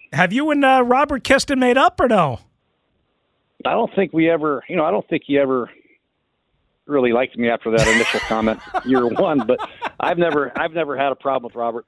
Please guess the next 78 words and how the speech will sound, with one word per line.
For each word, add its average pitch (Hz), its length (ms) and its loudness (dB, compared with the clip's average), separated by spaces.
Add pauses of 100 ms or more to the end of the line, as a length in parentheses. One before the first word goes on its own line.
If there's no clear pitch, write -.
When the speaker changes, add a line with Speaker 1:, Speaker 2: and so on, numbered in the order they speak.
Speaker 2:
to 117 140 -18
be 120 100 -6
honest 117 280 -4
with 123 140 -6
you. 123 120 0 (140)
I 117 80 2
know 120 180 0
that, 113 180 -4
uh, 113 220 2 (180)
he 117 80 -14
did 120 200 -2
the 110 40 -16
best 123 220 -2
he 123 80 -16
could, 131 200 -2
and 123 120 -2
I 120 60 0
did 120 160 -8
the 110 40 -12
best 123 220 -2
I 117 120 -2
could 117 220 -10
with 123 200 -2
him, 107 160 -4
but 110 100 -4 (480)
just - 140 -4
didn't 113 180 0
work 120 200 0
out, 117 200 0
Speaker 1:
Yeah. 131 120 0
Speaker 2:
unfortunately. 90 500 -8
But 151 80 0
Speaker 1:
No, 151 60 4
Speaker 2:
he's 151 100 6
doing 151 100 4
Speaker 1:
I - 40 0
Speaker 2:
a - 20 -4
great 143 240 -2
job 160 240 0
on 165 160 -4
air. 175 180 -2
I'll 143 80 -2
tell 156 160 -4
you 147 120 0
that. 147 200 0
He's 143 180 -10
got, 151 200 -4
he's 165 120 -8
all, 165 160 -2
he's 190 200 -6
all 170 200 0
over 220 140 -4
the - 60 -10
place. - 240 -20
Speaker 1:
He 180 260 0
is. 285 300 -2
He's 196 300 0
Speaker 2:
Good 190 60 2
for 185 40 4
Speaker 1:
a 175 160 4
Speaker 2:
him. 139 80 -10
Speaker 1:
big 214 200 2
Speaker 2:
Yeah. 226 120 -2
Speaker 1:
E 254 60 0
S 247 180 -2
P 190 200 -4
N 254 200 0
guy, 131 240 -2
no 156 160 0
doubt 180 240 0
about 160 320 -2
it. 131 180 -8
Uh, 139 280 0
he's 147 260 -4
out 160 180 -2
there 165 200 0
making 160 340 -2
hay. 165 260 0